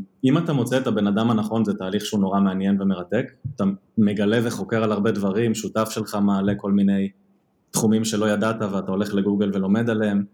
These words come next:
וזה יכול להיות נורא מעניין. אם מאוד מאוד בוער בך להקים משהו, ואתם לא מצליחים להתכנס על רעיון אחד, זה גם, אה, נורא קשה. זה, בקלות זה יכול לקחת חודשים על חודשים, בלי שאתם באמת תהיו יעילים.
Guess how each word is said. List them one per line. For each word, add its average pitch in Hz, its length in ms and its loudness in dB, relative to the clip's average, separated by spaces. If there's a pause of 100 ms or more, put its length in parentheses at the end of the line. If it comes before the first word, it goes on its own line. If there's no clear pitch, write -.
(500)
וזה 98 160 0
יכול 98 180 0
להיות 110 120 -2
נורא 101 160 0
מעניין. 98 400 0 (1160)
אם 135 160 6
מאוד 143 300 2
מאוד 139 240 0
בוער 113 240 0
בך 131 200 -4
להקים 104 400 0
משהו, 127 420 0
ואתם 101 240 -2
לא 110 100 2
מצליחים 117 440 0
להתכנס 110 440 -2
על 110 80 0
רעיון 104 260 0
אחד, 110 360 0
זה 98 240 -6
גם, 95 120 -4 (120)
אה, 92 400 -4
נורא 98 140 2
קשה. - 260 -8 (720)
זה, 98 120 2 (240)
בקלות 123 360 0
זה 113 100 -2
יכול 107 180 -2
לקחת 110 280 -4
חודשים 104 360 -2
על 107 60 0
חודשים, 110 580 -2
בלי 104 240 -2
שאתם 104 280 0
באמת 98 340 0
תהיו 101 180 0
יעילים. 101 420 0